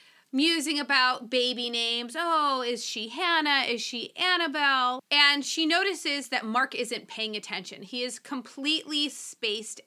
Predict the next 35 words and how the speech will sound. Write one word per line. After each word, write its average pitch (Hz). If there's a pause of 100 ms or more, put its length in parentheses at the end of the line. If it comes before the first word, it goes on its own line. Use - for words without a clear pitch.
out. 185 (380)
So 247 (280)
one 285
of 277
the 277
points 302 (360)
from -
Permission 254
to 220
Feel 269 (340)
is 254
that 233 (240)
when 311
you're 370
scared, 285 (800)
the 269
thing 381
you're 381
scared 254
of 269
is 254
going 247
to 254
receive 233 (120)
all 208
of 190
the 190
attention. 156 (260)
So 277
even 359
though 320
he -
wants 285
to 285
prioritize 247